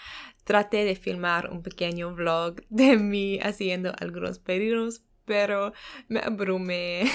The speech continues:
<laughs> rápidamente y también estuve enferma este fin de semana o la fi-, fin de semana pasado.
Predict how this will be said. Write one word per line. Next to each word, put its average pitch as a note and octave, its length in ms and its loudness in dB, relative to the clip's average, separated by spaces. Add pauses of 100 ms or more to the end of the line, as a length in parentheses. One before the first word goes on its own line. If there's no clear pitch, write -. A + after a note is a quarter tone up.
(280)
<laughs> - 360 -14
rápidamente G3+ 960 -2
y F#3 560 -4
también E3+ 760 -4 (800)
estuve F#3+ 500 2
enferma F#3 760 2
este F3+ 260 -6
fin E3 200 -6
de E3 100 -4
semana F#3 840 0 (400)
o - 240 -6
la E3+ 100 -4
fi-, - 200 -20
fin F#3 240 -4
de F3 100 -2
semana E3+ 360 -6
pasado. F3+ 680 -2